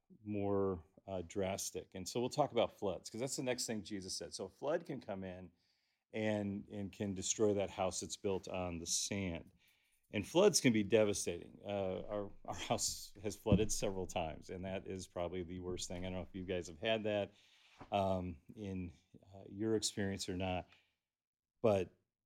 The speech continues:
the greatest calamity on record that we know of in human history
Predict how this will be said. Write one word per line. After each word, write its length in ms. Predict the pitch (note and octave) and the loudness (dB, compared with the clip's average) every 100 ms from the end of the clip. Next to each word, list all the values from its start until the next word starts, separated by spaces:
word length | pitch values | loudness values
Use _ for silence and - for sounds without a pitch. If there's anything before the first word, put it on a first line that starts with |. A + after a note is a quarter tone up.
| _ _ | _ _
the 100 | - | 0
greatest 800 | F#2+ G#2 C3 F#3+ F#3+ - - - | 0 6 6 8 8 6 4 0
calamity 960 | - - A2 A2 A#2 A#2+ F#2 E2+ D#2+ - _ _ _ - | -12 -4 0 2 4 2 0 -2 -6 -12 _ _ _ 0
on 320 | A2 F#2+ F2+ | 2 2 0
record 480 | G#2+ A#2 - F2 D#2+ | 2 2 0 -8 -6
that 140 | F2 | -6
we 360 | G2 G#2+ A2 F#2 - | -2 0 -2 -4 -6
know 220 | G#2 A2 | 0 4
of 140 | G#2+ F#2+ | 4 2
in 120 | F#2 | -6
human 280 | G#2 G2 E2 | -6 -6 -6
history 540 | G#2+ G#2 - E2 D2+ | -6 -6 -6 -6 -8